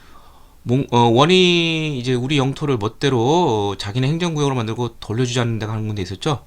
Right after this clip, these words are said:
바로 한경도 지역에 있는 쌍성 총관부를, 에, 천삼백오십육 년, 당시 이 지역의, 에, 실력자인 이자춘, 이성계 부자와 내응을 해서 유인을 시켜서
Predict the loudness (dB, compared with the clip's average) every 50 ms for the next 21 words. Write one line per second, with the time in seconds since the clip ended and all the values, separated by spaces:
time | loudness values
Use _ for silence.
0 | -18 -14 -12 -8 -6 -4 -6 -4 -4 -4 -4 -2 -2 -2 -2 -2 -2 -2 -4 -2
1 | -2 -4 -2 -2 -4 -4 -4 -4 -4 -2 -2 -2 -2 0 -2 -2 -4 -4 -4 -4
2 | -4 -2 0 -2 -2 -2 -4 -6 -6 -4 -2 0 0 -2 -2 -6 -12 -20 -20 -20
3 | -20 -20 -20 -20 -20 -20 -20 -20 -20 -20 -20 -14 -12 -10 -10 -10 -10 -8 -6 -6
4 | -6 -4 -4 -6 -6 -6 -6 -8 -8 -6 -4 -4 -4 -4 -4 -2 -2 -2 -2 -2
5 | 0 0 0 0 -2 -4 -10 -20 -20 -20 -20 -20 -20 -10 -4 -2 -2 0 0 2
6 | 2 2 2 0 2 4 4 6 6 4 2 2 4 4 4 4 2 0 -6 -14
7 | -20 -20 -20 -20 -20 -20 -20 -20 -20 -20 -20 -10 -6 -4 -4 -2 -2 -2 -4 -4
8 | -4 -4 -2 -2 -2 -2 -2 -2 -2 0 0 0 0 0 0 0 -2 -4 -4 -4
9 | -2 -2 2 2 2 0 0 -2 0 0 0 0 0 0 0 2 2 2 2 2
10 | 0 -2 -6 -6 -8 -10 -14 -18 -20 -14 -12 -8 -4 -2 -2 -2 -2 -4 -4 -6
11 | -4 -2 -2 -2 -2 -2 -2 -4 -4 -4 -4 -4 -4 -4 -4 -4 -4 -2 0 0
12 | 2 2 0 -2 -2 -6 -4 0 2 2 2 0 -4